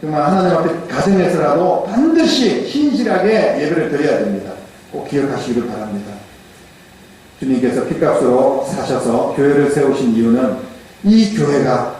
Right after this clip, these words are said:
바로 여러분들이 속건제 제사를 드릴 장소인 줄로 믿으시기 바랍니다. 이 교회를 통하여서 여러분들의 깨어진 부분들이 있으면 하나님의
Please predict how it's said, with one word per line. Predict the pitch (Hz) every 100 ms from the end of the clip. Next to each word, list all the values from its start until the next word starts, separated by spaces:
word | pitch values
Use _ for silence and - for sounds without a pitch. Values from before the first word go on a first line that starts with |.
| -
바로 | 120 127 127
여러분들이 | 139 131 131 131 131 180 196 - -
속건제 | - 208 - 233 202 202 185 196 196 202 202 -
제사를 | 135 147 143 139 143 143 - - -
드릴 | 127 127 127 131
장소인 | - 117 147 147 113
줄로 | 110 113
믿으시기 | 110 101 - 104
바랍니다. | 101 98 98 98 - - - - - - -
이 | 151
교회를 | 160 160 175 170
통하여서 | 165 156 147 151 165 - - -
여러분들의 | 151 170 165 156 165 170 170
깨어진 | 202 190 175 185 185 190
부분들이 | 156 170 170 160
있으면 | 135 190 175 202 - -
하나님의 | - 214 214 202 196